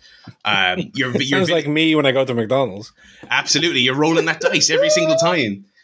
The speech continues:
Speaker 1: And it's like the, the, the village has a hygiene meter as well. So if the hygiene goes low, that affects the faith, all this other stuff.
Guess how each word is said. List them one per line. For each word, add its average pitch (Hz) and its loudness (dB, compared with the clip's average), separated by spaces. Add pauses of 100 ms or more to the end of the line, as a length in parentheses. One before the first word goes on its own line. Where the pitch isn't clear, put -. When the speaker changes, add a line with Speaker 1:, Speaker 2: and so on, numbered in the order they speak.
(260)
Speaker 1:
And 127 0
it's 127 -2
like 131 -2
the, 127 2
the, 110 0 (120)
the 117 -10
village 139 -2
has 123 -6
a 107 -6
hygiene 139 0
meter 135 0
as 104 -2
well. 123 2
So 113 -6
if - -10
the - -16
hygiene 127 0
goes 117 -2
low, 123 0
that 101 -2
affects - -6
the - -18
faith, 95 -4
all 196 2
this 139 0
other 101 -6
stuff. 95 -4